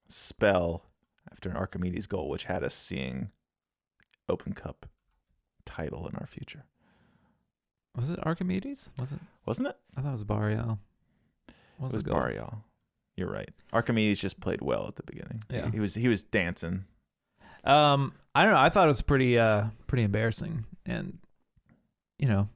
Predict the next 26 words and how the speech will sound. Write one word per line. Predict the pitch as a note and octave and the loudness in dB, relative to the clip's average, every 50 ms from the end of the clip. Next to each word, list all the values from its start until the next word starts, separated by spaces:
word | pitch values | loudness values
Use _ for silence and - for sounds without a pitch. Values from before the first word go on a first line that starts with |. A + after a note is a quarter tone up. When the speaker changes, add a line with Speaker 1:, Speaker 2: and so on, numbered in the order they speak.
| - - _ _ _ _ _ _ - | -16 -20 _ _ _ _ _ _ 0
Speaker 2:
it | - C3+ | 2 2
was | B2+ C3 B2 A#2 | 4 4 2 2
like | A#2+ A2+ | 2 2
a, | A#2 A2+ A2+ - | 2 2 0 2
a | - C#3+ | 2 2
B | A#2 G2+ C3 C3+ D3 | 4 4 4 4 4
team, | - - A#2+ A2+ A2+ | 2 0 -2 0 0
but | A2+ A#2 | 0 -2
it's | G#2+ G#2 - | 0 0 0
not | C3+ A2+ | 0 0
like | A2+ A#2 - | 0 0 0
we | A#2+ A#2 | 0 0
were | A2 | 0
playing, | - - - A2+ G#2+ G#2+ G#2+ G#2 G#2 | -2 -4 -2 -2 0 0 0 -2 -2
like, | - - - - - - - _ _ _ _ _ _ _ _ _ _ _ _ _ _ _ _ - | -4 -6 -8 -10 -12 -16 -20 _ _ _ _ _ _ _ _ _ _ _ _ _ _ _ _ -4
youth | B2 A#2 A2+ A2+ - - | 0 2 2 2 2 0
players | - - - F#2+ G2 G2 F#2 G2 | -2 -4 -2 -2 -4 -6 -6 -8
or | G2+ | -8
something. | - - - - - F#2+ - | -8 -8 -8 -8 -8 -6 -2
These | A#2 B2 D3 C#3+ | 0 0 2 4
are | C#3+ C3+ | 4 4
all | A2 A2 | 4 4
players | - A#2 A2+ A2 G#2+ G#2 | 4 4 4 4 2 2
that'll | - - C3+ A2+ | 0 0 0 0
see | - - B2+ B2 | 0 -2 -4 -4
time. | - - A#2 A2+ A2+ G#2+ G#2+ G2+ | -2 -2 -2 -2 -2 -2 -4 -6